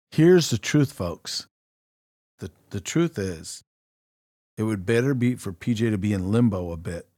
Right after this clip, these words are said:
and grow himself. And fi-, now, that wasn't an easy time, but the fact was, it would be worse if he stayed there.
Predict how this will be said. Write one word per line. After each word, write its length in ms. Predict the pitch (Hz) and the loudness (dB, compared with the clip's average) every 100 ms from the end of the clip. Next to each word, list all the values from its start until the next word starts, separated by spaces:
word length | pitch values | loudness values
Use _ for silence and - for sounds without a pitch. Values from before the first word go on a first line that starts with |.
| _ _ _ _ _ _ _ _ _ | _ _ _ _ _ _ _ _ _
and 240 | 98 92 90 | -6 -6 -4
grow 320 | 101 117 113 | 0 2 2
himself. 500 | 107 - 104 95 - 92 - | -2 -4 -4 -4 -8 -14 -10
And 260 | 87 - | -10 -12
fi-, 260 | - 104 101 | -12 -12 -6
now, 160 | 98 92 | -6 -4
that 200 | 107 117 | -2 2
wasn't 340 | 117 117 113 | 2 4 6
an 60 | 117 | 6
easy 320 | 113 98 98 | 4 2 -4
time, 480 | - 165 165 90 - _ _ _ _ 113 | -2 -2 -2 -8 -14 _ _ _ _ -2
but 260 | 120 123 | -2 -2
the 80 | 110 | -6
fact 480 | - 135 131 127 - | -4 -2 0 -2 -6
was, 380 | 101 127 107 - | -2 -2 -2 -4
it 160 | 113 98 | -6 -4
would 160 | 101 | -4
be 100 | 92 | -2
worse 320 | 98 110 120 - | 0 2 0 -2
if 80 | |
he 80 | - | -10
stayed 440 | 85 - 101 101 - | -10 -6 -6 -6 -10
there. 260 | - - | -20 -20